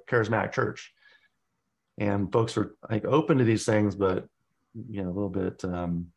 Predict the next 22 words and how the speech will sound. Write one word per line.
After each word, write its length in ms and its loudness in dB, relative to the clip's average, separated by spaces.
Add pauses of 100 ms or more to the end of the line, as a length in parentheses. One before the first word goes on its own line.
(460)
not 160 -2
quite 160 0
sure 160 0
what 100 -6
to 60 -6
do 180 -2
with 100 -2
it, 140 -4
not 220 -6
sure 180 -6
how 80 -6
to, 120 -10 (200)
how 140 -2
to 260 -4 (580)
talk 200 0
about 280 0
it, 100 -4
how 120 -2
to 220 -6 (360)
grow 340 0
in 140 -4
it. 80 -8